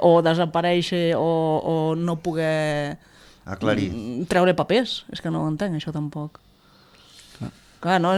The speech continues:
Speaker 1: no sé, que dius, «Ostres, és que és veritat», fas el recompte i, mm, se'ns han escapat, no sé, tres-cents euros.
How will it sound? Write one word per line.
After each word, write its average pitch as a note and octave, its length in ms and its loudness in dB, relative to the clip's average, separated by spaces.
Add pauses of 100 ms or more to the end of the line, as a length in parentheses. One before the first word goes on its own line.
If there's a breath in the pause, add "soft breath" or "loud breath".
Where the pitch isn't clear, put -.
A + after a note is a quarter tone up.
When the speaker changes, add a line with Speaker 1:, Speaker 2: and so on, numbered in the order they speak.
Speaker 1:
no G3 100 0
sé, A#3 160 4
que G3+ 80 2
dius, F3 160 2
«Ostres, F#3 320 -4
és E3 160 -4
que E3+ 160 -2
és D#3 80 -4
veritat», E3+ 380 -2 (160)
fas E3 180 -2
el E3 240 -4
recompte G#3 400 -2
i, G#3 240 -2
mm, - 400 -12
se'ns D#3 240 -10
han D#3+ 80 -8
escapat, D#3 480 -10
no D#3 80 -8
sé, A#3 160 -8 (240)
tres-cents D#3+ 320 -2
euros. F#3 300 -8